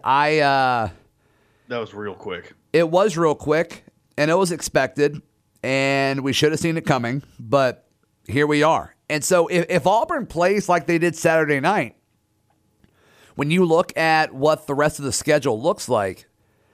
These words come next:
Speaker 1: Mississippi State and Ole Miss are not gimmies anymore. I think both of those teams are better than I expected them to be.
Speaker 2: Yeah, I, I don't wanna say "I told you so," but, like, well,
Speaker 1: Yeah,
Speaker 2: I warned
Speaker 1: no,
Speaker 2: you.
Speaker 1: you called it. You called, especially Ole Miss. They looked really good against Kentucky. Kentucky gave the game away,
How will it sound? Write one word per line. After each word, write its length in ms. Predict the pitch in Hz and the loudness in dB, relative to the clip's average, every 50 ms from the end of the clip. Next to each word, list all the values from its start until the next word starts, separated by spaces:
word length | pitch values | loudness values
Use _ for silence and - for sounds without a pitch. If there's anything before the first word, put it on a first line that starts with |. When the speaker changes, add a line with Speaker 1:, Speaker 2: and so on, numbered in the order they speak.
| _ _ _ _ _ _ _ - | _ _ _ _ _ _ _ -2
Speaker 1:
Mississippi 360 | - 156 180 - 254 220 220 | 0 0 2 2 0 -2 0
State 160 | - 190 185 | 0 0 0
and 100 | 180 156 | 0 0
Ole 200 | - 143 165 180 | 0 2 2 2
Miss 300 | 160 156 160 165 156 - | 0 0 -2 -2 0 0
are 80 | 165 151 | -2 0
not 220 | 156 151 151 139 | 0 0 -2 -2
gimmies 320 | 101 143 139 135 123 117 104 | -4 -6 -6 -6 -6 -6 -6
anymore. 540 | 117 117 120 110 107 107 113 123 135 - _ _ _ _ - | -4 -4 -2 -2 0 0 0 -2 -2 -6 _ _ _ _ -6
I 100 | - 117 | -4 -2
think 180 | 143 131 107 | 0 0 2
both 160 | 131 135 123 | 2 0 0
of 40 | 131 | 2
those 140 | 143 139 127 | 0 0 2
teams 220 | - 151 151 131 | 2 0 0 0
are 60 | 127 113 | -2 0
better 240 | 92 127 135 139 | 2 2 2 2
than 120 | 120 123 127 | 2 2 2
I 100 | 135 147 | 2 2
expected 420 | 139 - - 131 117 - 104 101 | 0 -2 -4 -4 -4 -4 -6 -6
them 120 | 98 98 98 | -6 -4 -4
to 60 | 101 | -4
be. 340 | 85 101 95 92 110 120 - _ _ _ _ _ _ _ _ - | -4 -6 -4 -4 -6 -6 -8 _ _ _ _ _ _ _ _ -12
Speaker 2:
Yeah, 300 | 110 113 110 107 107 101 110 - | -8 -8 -6 -6 -8 -12 -14 -12
I, 180 | - 101 110 95 - _ - _ - | -8 -8 -8 -8 -12 _ -20 _ -8
I 100 | 101 120 | -4 -2
don't 140 | 123 143 143 | -2 -2 -2
wanna 180 | 120 117 101 95 | -4 -6 -8 -10
say 260 | - - 104 107 98 | -8 -6 -6 -4 -6
"I 40 | 90 | -6
told 300 | 87 - 87 90 95 98 | -10 -12 -12 -12 -10 -10
you 100 | 107 104 | -10 -10
so," 280 | - - 117 113 110 | -4 -2 0 0 0
but, 140 | 104 98 90 | 0 -2 -6
like, 240 | 90 92 90 87 - - _ - _ _ _ _ _ _ _ - - - - - - - _ _ _ _ | -6 -6 -8 -8 -10 -16 _ -20 _ _ _ _ _ _ _ -20 -20 -20 -20 -20 -20 -20 _ _ _ _
well, 140 | - - 117 | -8 -2 0
Speaker 1:
Yeah, 100 | 135 120 | 0 0
Speaker 2:
I 40 | |
warned 260 | 104 104 107 120 123 117 | 0 -2 0 0 2 2
Speaker 1:
no, 60 | 110 | 0
Speaker 2:
you. 200 | 92 90 87 - _ _ - | -2 -4 -12 -14 _ _ -6
Speaker 1:
you 140 | 95 131 - | -6 -4 0
called 260 | - 123 135 143 98 | 2 2 2 2 0
it. 120 | 82 - _ _ _ _ _ - | -4 -16 _ _ _ _ _ -4
You 140 | 135 139 | -4 -2
called, 240 | - 143 139 143 139 | 0 2 2 2 0
especially 340 | - - 151 156 156 180 156 | -2 -2 -2 0 2 4 4
Ole 120 | 139 127 | 2 2
Miss. 380 | 127 131 151 156 139 - - - | 2 0 0 0 0 -2 -8 -10
They 160 | - - 143 | -2 0 2
looked 180 | 180 165 95 87 | 2 2 0 -2
really 300 | 98 92 123 160 180 156 | -4 -2 0 2 2 2
good 140 | 120 113 107 | 2 0 -2
against 300 | 104 101 101 - - - | -2 -6 -8 -8 -6 -6
Kentucky. 360 | 120 101 117 101 92 87 85 | -4 -2 -2 -2 -2 -6 -8
Kentucky 360 | - 139 131 160 160 160 147 | -8 -2 0 0 -2 -2 -4
gave 240 | 113 135 143 147 101 | -6 -4 -4 -4 -4
the 60 | 113 | -6
game 240 | 92 104 131 160 147 | -8 -6 -4 -2 -2
away, 320 | 107 87 87 80 82 85 | -2 -4 -4 -6 -6 -8